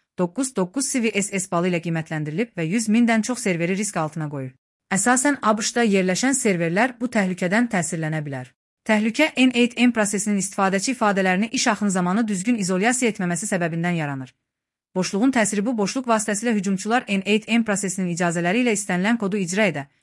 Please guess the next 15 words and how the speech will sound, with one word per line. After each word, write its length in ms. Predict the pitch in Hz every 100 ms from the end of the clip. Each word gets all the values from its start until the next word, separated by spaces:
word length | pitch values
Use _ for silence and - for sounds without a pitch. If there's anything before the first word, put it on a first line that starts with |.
| _
həssas 280 | 185 175 269
məlumatları 540 | 247 220 214 208 214 233
oğurlaya, 480 | 180 175 160 170 202 _ _
digər 220 | 233 262
iş 140 | 247 226
axınlarını 420 | 208 202 190 190
dəyişdirə 480 | 175 156 - 151 139 _ _
və 60 | 170
ya 80 | 170
sistem 320 | - - 262
səviyyəsində 560 | 254 208 196 196 196
əməliyyatlar 480 | 170 160 165 160 240
həyata 240 | 196 170 190
keçirə 320 | 175 170 156
bilərlər. 320 | 147 131 127